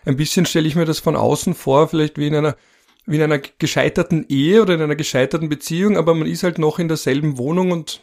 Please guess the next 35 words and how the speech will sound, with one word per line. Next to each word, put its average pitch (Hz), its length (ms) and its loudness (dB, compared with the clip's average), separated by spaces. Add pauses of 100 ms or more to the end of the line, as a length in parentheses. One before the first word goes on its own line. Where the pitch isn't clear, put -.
(140)
der 135 140 0
oder 156 100 -2
die 156 140 -6
Partnerin 160 640 0 (340)
hat 147 180 -2
noch 160 160 -2
nicht 156 320 -2
ein 147 140 0
neu-, 131 260 0
eine 143 160 0
neue 135 260 2
Wohnung 151 300 2
gefunden. 147 540 0
Also 123 180 -4
war 123 100 2
das 147 160 0
so 160 80 -6
ein 151 80 -2
bisschen 151 200 -2
auch 147 160 0
die 151 140 -4
Stimmung, 180 460 0
wenn 160 100 -4
alle 151 260 -4
wissen, 165 360 -4 (360)
ihr 151 160 0
geht, 147 320 0
und, 160 300 -6
oder 156 140 0
hat 156 140 -2
man 170 140 0
zwischendurch 180 480 -2
auch 143 80 2
noch 170 180 0
geglaubt, 147 500 0